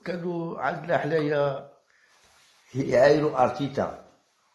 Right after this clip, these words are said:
أيوا أرتيتا، لما كبير راح أرتيتا أرسنال، محرز دار رسالة لأرتيتا، قال له: "سوف يعني نشتاق إليك".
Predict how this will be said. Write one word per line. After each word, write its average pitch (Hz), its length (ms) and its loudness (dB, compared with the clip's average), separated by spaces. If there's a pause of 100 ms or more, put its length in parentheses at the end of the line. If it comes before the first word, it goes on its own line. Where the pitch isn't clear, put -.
(880)
أيوا 254 360 8
أرتيتا، 208 380 4
لما 196 240 2
كبير 190 280 0
راح 156 180 4
أرتيتا 151 500 2
أرسنال، 123 560 0
محرز 127 340 -2
دار 226 340 2
رسالة 190 380 2
لأرتيتا، 175 600 0
قال 147 120 -2
له: 156 80 0
"سوف 151 320 -2 (600)
يعني 143 280 0
نشتاق 151 600 2
إليك". 151 600 0